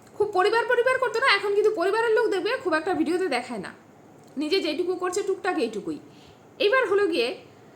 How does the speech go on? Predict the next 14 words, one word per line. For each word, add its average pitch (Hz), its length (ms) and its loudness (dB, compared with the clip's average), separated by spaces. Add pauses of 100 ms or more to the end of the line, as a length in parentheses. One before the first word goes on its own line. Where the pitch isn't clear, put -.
(100)
সমস্যাটা 392 480 -2
কোথায় 311 260 -2
হচ্ছে, 202 320 -4 (140)
নিজে 302 240 0
হচ্ছে 415 240 0
নিঃসন্তান, 320 600 -4 (180)
সন্তান 277 400 -6
হয়নি, 185 240 -8 (580)
এটা 359 220 2
অবশ্য 330 220 0
বলবো 311 220 -4
খুবই 302 240 -2
দুঃখের 226 320 -6
বিষয়, 180 300 -6